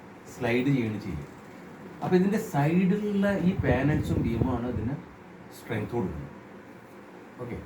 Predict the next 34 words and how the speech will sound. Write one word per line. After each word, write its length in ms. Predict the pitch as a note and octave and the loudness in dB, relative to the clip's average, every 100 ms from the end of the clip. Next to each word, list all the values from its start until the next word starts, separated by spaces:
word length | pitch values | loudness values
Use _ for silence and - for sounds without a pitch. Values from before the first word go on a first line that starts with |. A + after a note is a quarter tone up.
| - - - C#3+ | -12 -16 -10 0
അപ്പൊ 120 | F3 | 4
അത് 100 | F3 A3+ | 4 4
ഇങ്ങനെ 180 | G#3+ G#3+ F3+ | 4 4 6
ഒരു 100 | G3+ F#3 | 6 6
പാനൽ 340 | E3+ F3 F#3+ G3 C#3 | 6 6 4 2 2
ഉണ്ടാക്കി 300 | C#3+ C#3+ E3 C3 | 2 2 0 -2
കഴിഞ്ഞാൽ 360 | A2 A2 G#2 F#2 A2 - - - | -2 -2 -4 -4 -8 -12 -18 -2
പിന്നെ 200 | G3+ G#3+ F3+ | 2 6 6
അതിനെ 160 | E3+ F3 | 6 6
മെല്ലെ 180 | C#3+ C#3+ C3+ | 6 4 2
മെല്ലെ 180 | B2+ B2+ | 2 2
നമുക്ക് 260 | B2+ - G3 - - - - - - | 0 0 -2 -6 -14 -20 -20 -16 -4
മുന്നോട്ട് 360 | A2+ A2+ G#2+ B2+ F#2+ | 0 2 2 0 -2
ഇങ്ങനെ 180 | A#2+ A#2+ A#2+ | -2 -2 -2
പുഷ് 140 | G#2 A#2 | -2 0
ചെയ്ത് 160 | A2+ G#2+ | 0 0
പുഷ് 120 | - G2+ | -2 -2
ചെയ്തിട്ട് 220 | F2+ B2+ | -2 -4
കൊണ്ടുപോകാം. 220 | F#2 D2+ - - - - - - - - - - - | -4 -6 -12 -18 -18 -18 -18 -18 -18 -18 -18 -10 -4
അപ്പൊ 140 | D#3+ G#3 - D3+ | 0 0 2 2
ഇത് 120 | F#3+ F3+ C#3 D3+ | 2 4 4 6
ആദ്യം 380 | F#3 - A3+ G#3+ F#3+ | 6 4 2 4 4
ഈ 20 | F3 | 4
ബ്രിഡ്ജ് 220 | D3 D3 D#3 | 2 2 2
ഉണ്ടാക്കി 260 | D3 C#3+ C#3 | 2 0 0
കൊണ്ടുവരിക്കുമ്പോ 540 | D3 C#3+ C3+ B2+ C3+ C3+ | 0 2 2 0 0 2
അപ്പൊ 120 | C3+ | 2
അതിന്റെ 240 | C3+ C#3+ C#3+ - - - B2 | 2 0 -2 -4 -14 -16 -2
നമുക്കറിയാം 460 | B2+ B2+ C3 B2+ A#2 - B2+ | 0 2 2 2 0 -4 -2
tan 140 | B2+ B2 | 0 2
forty-five 400 | B2 B2 A#2+ A#2+ | 0 2 2 2
is 60 | A2+ | 0
equal 160 | G#2 | -2
to 60 | G#2+ | -4